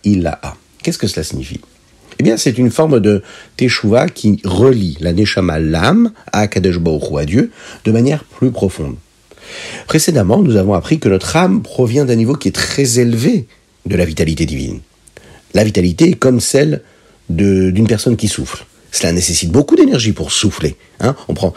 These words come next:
toutes nos forces et on souffle de notre profondeur. Cela provient d'un niveau qui est très, très profond. Et notre âme, à nous, elle possède également cette vitalité profonde parce qu'elle provient d'Akadosh Baruch Hu, de ce lien qu'il y a avec Dieu.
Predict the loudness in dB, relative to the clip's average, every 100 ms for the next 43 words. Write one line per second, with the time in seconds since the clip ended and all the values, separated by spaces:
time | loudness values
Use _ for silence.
0 | -8 -4 -2 -2 -2 0 0 0 -6 -6
1 | -8 -2 -2 -2 0 2 2 0 -2 -2
2 | -2 0 0 2 2 2 2 -2 -12 _
3 | _ _ _ -20 _ -16 -4 -2 2 4
4 | 4 4 4 0 -2 -6 -4 -4 -2 -2
5 | -2 -2 0 -2 -2 -4 -4 -8 _ _
6 | _ _ -4 0 0 -2 0 0 0 0
7 | 2 0 0 -6 -4 -2 0 2 2 2
8 | 2 0 -2 -8 -2 -2 -2 -6 -6 0
9 | 2 2 -2 -20 -20 -20 _ -4 -2 -4
10 | -4 -6 0 0 2 -2 -2 -2 0 -2
11 | 0 2 0 0 -4 -4 _ _ _ _
12 | _ _ _ -4 -2 0 2 2 2 2
13 | 0 -2 -2 0 -2 -4 -10 -12